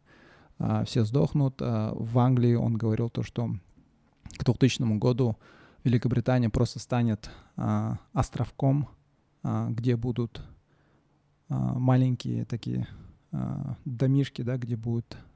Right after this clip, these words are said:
а, обитать голодные люди. В общем, он говорил то, что к двухтысячным годам,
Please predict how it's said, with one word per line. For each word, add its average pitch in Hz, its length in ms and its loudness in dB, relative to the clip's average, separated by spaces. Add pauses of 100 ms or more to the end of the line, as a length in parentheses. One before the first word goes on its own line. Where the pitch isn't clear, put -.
(100)
а, 127 300 -2
обитать 127 600 -2
голодные 123 400 2
люди. 127 280 0 (320)
В - 40 4
общем, 147 180 4
он 131 120 8
говорил 127 280 4
то, 127 100 -2
что 113 180 -4
к 117 60 -6
двухтысячным 123 460 -2
годам, 127 320 -2